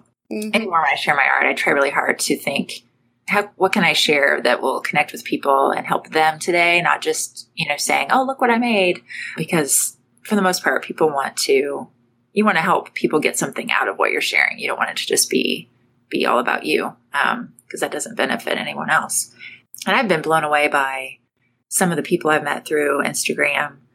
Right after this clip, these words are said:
Speaker 2: who've just become really awesome online friends. You know, they'll probably never
Speaker 1: Mm-hmm.
Speaker 2: meet in person, but yeah, it's just, it's a really awesome community, and the, the support and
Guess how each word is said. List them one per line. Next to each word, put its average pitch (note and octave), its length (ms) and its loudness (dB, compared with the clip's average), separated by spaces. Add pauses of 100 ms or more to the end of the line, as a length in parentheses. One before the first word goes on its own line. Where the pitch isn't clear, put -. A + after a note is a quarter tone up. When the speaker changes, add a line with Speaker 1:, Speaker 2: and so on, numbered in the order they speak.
(200)
Speaker 2:
who've D#3 480 -4 (280)
just E3+ 200 -6
become F#3 320 2
really D3+ 600 -2 (120)
awesome D3 420 0 (220)
online D#3+ 380 2
friends. E3+ 380 2
You D#3 60 -2
know, D3 140 0
they'll F3 120 4
probably A#3 260 0
never D3+ 180 2
Speaker 1:
Mm-hmm. D3 60 -8
Speaker 2:
meet D3+ 120 -12
in - 60 -20
person, D#3+ 540 -6 (540)
but - 340 -4
yeah, F#3 240 2
it's D3 160 0
just, - 300 0
it's - 400 -2
a E3 140 2
really D3+ 600 -2 (300)
awesome E3+ 320 2
community, D3 500 0
and C3+ 180 -10
the, C3+ 300 -6 (100)
the D3+ 120 0
support D#3+ 640 2
and C3 260 -10